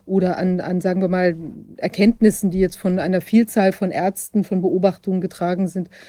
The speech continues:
äh, umso besser ist das natürlich für den, der jetzt Hilfe sucht nach so einer, äh, nach, wenn er, nachdem er einen solchen Versuch, äh,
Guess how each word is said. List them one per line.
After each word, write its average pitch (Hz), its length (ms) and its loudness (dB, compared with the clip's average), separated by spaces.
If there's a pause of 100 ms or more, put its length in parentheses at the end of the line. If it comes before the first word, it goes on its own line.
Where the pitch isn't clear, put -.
(160)
äh, 180 140 0
umso 175 300 -2
besser 190 340 4
ist 175 160 -6
das 175 100 -4
natürlich 185 360 -4
für 185 140 -2
den, 180 260 0
der 180 140 2
jetzt 180 200 0
Hilfe 220 240 4
sucht 175 340 -8
nach 180 140 -6
so - 180 -8
einer, 170 360 -6 (380)
äh, 170 340 -4 (180)
nach, 175 160 -8 (100)
wenn 180 140 0
er, 175 200 -2
nachdem 175 320 0
er 180 80 -2
einen 180 160 -2
solchen 180 360 2 (140)
Versuch, 208 600 2
äh, 180 300 2